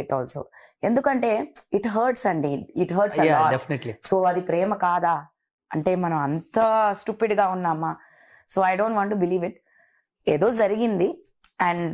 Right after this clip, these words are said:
Speaker 1: uh, అయిపోయింది. I want, and I made the right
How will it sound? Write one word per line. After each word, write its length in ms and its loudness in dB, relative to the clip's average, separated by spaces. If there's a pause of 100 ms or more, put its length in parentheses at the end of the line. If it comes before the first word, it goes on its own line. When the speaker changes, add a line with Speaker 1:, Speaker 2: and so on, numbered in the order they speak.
(100)
Speaker 1:
uh, 160 -2 (160)
అయిపోయింది. 460 0 (1000)
I 80 4
want, 160 -2 (200)
and 140 0 (140)
I 40 2 (100)
made 220 0
the 120 2
right 200 -2